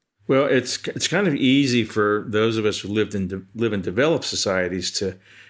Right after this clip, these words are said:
rail against the people in Asia and Africa who eat bushmeat and who sell all manner of wildlife in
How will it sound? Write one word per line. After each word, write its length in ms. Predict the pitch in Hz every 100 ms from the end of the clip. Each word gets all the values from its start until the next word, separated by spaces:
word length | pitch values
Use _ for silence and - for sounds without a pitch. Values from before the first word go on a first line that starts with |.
| -
rail 380 | 104 113 123 120
against 560 | 107 110 107 - - 113
the 120 | 98
people 340 | - 110 107
in 80 | 101
Asia 480 | 101 104 101 101 101
and 80 | 98
Africa 440 | 98 - 95 101
who 260 | 95 95 98
eat 260 | 104 95 _ _ -
bushmeat 560 | 123 117 113 107 101 80
and 100 | 87
who 120 | 95
sell 320 | - 113 107
all 180 | 104 104
manner 400 | 101 104 104 101
of 140 | 95
wildlife 680 | 107 107 107 101 98 101 101
in 240 | 98 92